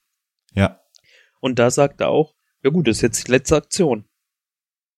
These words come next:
Speaker 2: So
Speaker 1: <laughs>
Speaker 2: komplett ohne irgendwie Nachspielzeit oder so mit einzukalkulieren.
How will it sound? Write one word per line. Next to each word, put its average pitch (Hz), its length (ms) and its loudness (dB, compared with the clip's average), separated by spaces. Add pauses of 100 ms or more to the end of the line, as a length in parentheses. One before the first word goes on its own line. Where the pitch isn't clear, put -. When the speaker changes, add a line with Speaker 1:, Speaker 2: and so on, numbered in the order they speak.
(720)
Speaker 2:
So 135 140 2
Speaker 1:
<laughs> - 0 -
Speaker 2:
komplett 135 560 0
ohne 165 240 2
irgendwie 170 400 0
Nachspielzeit 139 920 0
oder 131 220 2
so 135 140 0
mit 135 140 0
einzukalkulieren. 147 920 0